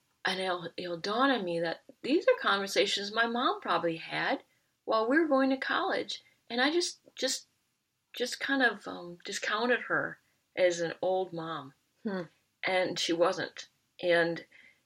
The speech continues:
Speaker 1: it's, it's just this kind of realization. And I think the reason why I realize it is because of the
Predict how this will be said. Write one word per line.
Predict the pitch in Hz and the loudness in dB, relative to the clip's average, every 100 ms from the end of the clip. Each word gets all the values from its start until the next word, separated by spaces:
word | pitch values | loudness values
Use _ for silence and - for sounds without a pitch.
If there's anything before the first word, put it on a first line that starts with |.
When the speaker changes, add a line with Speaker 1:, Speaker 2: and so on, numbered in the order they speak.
| - | -4
Speaker 1:
it's, | 196 - | -4 -4
it's | - 202 | -4 -2
just | 262 254 | 0 2
this | 277 247 | 2 0
kind | - 220 | 0 2
of | 196 165 | 4 4
realization. | 170 165 170 190 - 160 | 4 4 4 4 2 -2
And | 160 160 | -4 -4
I | 165 | -4
think | - 254 | -2 0
the | 247 | 0
reason | 170 226 226 196 | 0 2 2 2
why | 180 170 | 0 0
I | |
realize | 170 165 233 202 160 160 | -2 0 2 2 2 0
it | 165 | -2
is | 165 | -4
because | - - - - 208 202 | -10 -14 -12 -2 0 0
of | 196 170 | -2 -4
the | 165 160 | -4 -4